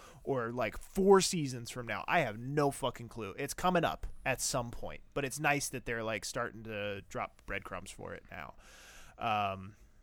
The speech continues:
but in any event, Carrie then tells Gallant to turf one of the frequent flyer patients that he is holding on to, uh, because he wants to examine her and determine for himself. So we will find out more about her a little bit later on.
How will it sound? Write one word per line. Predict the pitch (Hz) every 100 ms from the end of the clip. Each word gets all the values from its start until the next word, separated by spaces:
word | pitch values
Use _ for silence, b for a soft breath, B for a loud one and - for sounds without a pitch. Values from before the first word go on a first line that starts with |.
| - - - - - - -
but | 202
in | 190
any | 151 127
event, | 110 120 -
Carrie | 160 151 151
then | 143
tells | 135 147 135
Gallant | 131 135 131 -
to |
turf | - 151 143 131
one | 127
of | 120 113 123
the | 113 110
frequent | - 196 180
flyer | - - 160 147
patients | 135 135 123 127 123 -
that | 120 -
he | 131 120
is | 110 104
holding | 123 113 107
on | 104 104
to, | - 110 110 104
uh, | 101 101 101
because | 101 110 113 -
he | 127
wants | 113 107
to | -
examine | 104 104 113 113
her | 113 113
and | 98
determine | - - 175 160
for | - 143
himself. | 139 135 - - 80 - - - -
So | - -
we | 101
will | 98
find | - 120 117
out | 104 95
more | 110 110
about | 104 - -
her | 113 101 104
a | 104
little | 101 95
bit | 95 92
later | 90 90
on. | 87 110